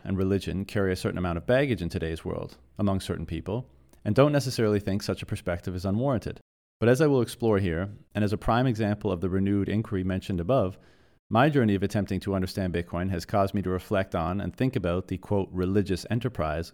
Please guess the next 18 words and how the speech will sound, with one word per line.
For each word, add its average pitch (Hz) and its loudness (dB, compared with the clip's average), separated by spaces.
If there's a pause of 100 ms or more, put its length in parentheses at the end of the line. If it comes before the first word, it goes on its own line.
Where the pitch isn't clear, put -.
quite 113 0
differently 87 -4
than 90 -4
ever 82 -2
before. 87 -2 (760)
As 127 4
I 160 6
revisit 123 2
it, 78 -4 (260)
it 107 -6
seems 107 2
far 123 2
less 110 2
irrational, 95 -2 (280)
even 151 4
less, 127 0 (340)
quote, 110 2
"anti-scientific" 104 -2